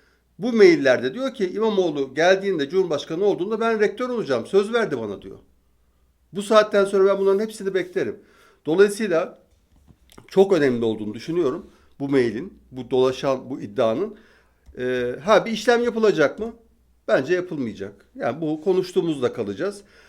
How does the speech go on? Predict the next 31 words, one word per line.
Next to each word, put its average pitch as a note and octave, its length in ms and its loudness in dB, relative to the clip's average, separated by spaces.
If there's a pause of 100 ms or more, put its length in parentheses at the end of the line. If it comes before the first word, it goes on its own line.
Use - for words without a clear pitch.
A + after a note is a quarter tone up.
(140)
Ama G3 400 0 (160)
dediğim F#3+ 260 0
gibi G#2 320 -6 (140)
beklenen D#3+ 440 2
son, G#2+ 340 -6 (380)
final B2+ 380 0 (180)
yaklaşıyor. E3 640 -2 (680)
Bizim F#3+ 320 -4
sadece D#3+ 640 0
Türkiye E3 360 -6
olarak D3+ 400 -4 (140)
çok A3+ 280 -10
hazırlıklı G#3+ 400 -2
olmamız A2+ 340 0
lazım. - 360 -12
Yani D#3+ 260 -2
bu F#3 100 6
adamların B2+ 540 0 (400)
neler D3 280 6
yapacağına, A2 680 -2 (220)
e, A2+ 60 -10 (400)
tam G3 260 2
bir F3+ 140 -2
temizlik D3+ 400 -2
operasyonu C#3 500 0
yapmak B2+ 380 -4
için C3 360 -10 (460)
yani B2 440 0
nasıl G#3+ 420 0
bir F#3 140 -4
kadronun C#3 680 0